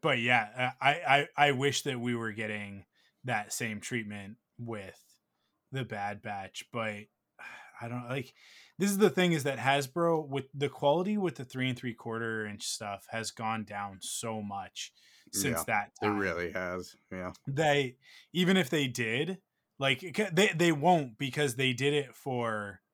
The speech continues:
Speaker 1: uh, Resistance and no one bought those figures.
Speaker 2: Mm.
Speaker 1: But the problem is that, like,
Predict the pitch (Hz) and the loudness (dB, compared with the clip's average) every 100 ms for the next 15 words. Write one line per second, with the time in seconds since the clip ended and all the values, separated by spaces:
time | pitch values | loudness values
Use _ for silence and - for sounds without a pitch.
0 | _ _ _ - 117 107 98 92 110 _ | _ _ _ -4 -4 -4 -6 -12 -20 _
1 | 131 120 104 165 - 117 101 98 101 - | -8 -4 -2 0 -2 -6 -10 -12 -10 -10
2 | - _ _ - 131 123 110 101 101 104 | -12 _ _ 0 4 4 2 -6 -6 -2
3 | 123 127 131 127 113 113 - 110 107 - | 0 0 0 -2 0 0 -2 -8 -8 -10
4 | 101 87 87 143 - - _ _ 98 92 | -12 -14 -18 -12 -12 -12 _ _ -10 -10
5 | 85 _ _ _ _ _ - 139 180 156 | -12 _ _ _ _ _ -6 -2 2 0
6 | - 214 233 208 170 139 165 151 147 | 2 2 2 2 0 -2 -4 -6 -8